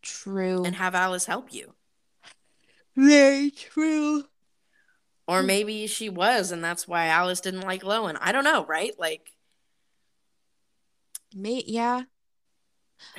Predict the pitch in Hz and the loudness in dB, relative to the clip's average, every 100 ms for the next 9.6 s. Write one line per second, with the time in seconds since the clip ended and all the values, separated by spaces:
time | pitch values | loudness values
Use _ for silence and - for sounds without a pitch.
0 | 180 311 381 392 339 311 247 269 - 392 | -4 0 0 2 2 2 0 -2 -4 -2
1 | 330 - 214 175 165 202 170 175 285 - | -2 -4 -6 -4 -2 -4 0 4 6 8
2 | 330 370 - 370 403 - 339 - 453 - | 8 10 10 8 6 2 2 0 -2 -2
3 | 311 - - - - - - - - - | -6 -6 -8 -10 -12 -18 -18 -12 -8 -6
4 | - 165 - - - _ 453 480 - 302 | -6 -8 -6 -10 -10 _ 6 6 8 4
5 | 294 269 277 269 285 - 277 240 - - | 6 0 -2 -6 -12 -8 -8 -8 -8 -6
6 | 220 294 277 220 214 175 - _ 339 403 | -4 2 4 4 2 -2 -8 _ -10 -6
7 | 381 330 - - - 254 254 247 339 359 | -6 -4 -6 -8 -2 0 2 0 -2 -2
8 | 330 240 233 185 - - - - - - | 0 0 0 -2 -6 -10 -10 -20 -20 -8
9 | 208 208 220 196 175 165 | -4 -4 -2 -2 0 -2